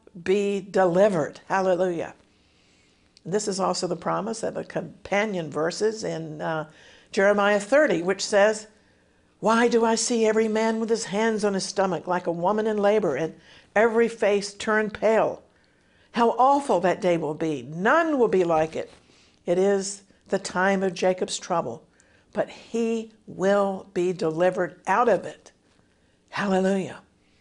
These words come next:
Ultimately, Romans eleven is a biblical guarantee that all Israel shall be saved, but not without first the fury of Satan being unleashed on them.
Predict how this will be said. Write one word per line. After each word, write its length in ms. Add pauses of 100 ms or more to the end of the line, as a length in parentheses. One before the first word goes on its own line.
(540)
Ultimately, 640 (300)
Romans 320
eleven 320
is 140
a 40
biblical 440
guarantee 640
that 180 (140)
all 480
Israel 420
shall 260
be 120
saved, 460 (1040)
but 140
not 340
without 380
first 560
the 80
fury 420
of 120
Satan 500
being 280
unleashed 600
on 200
them. 240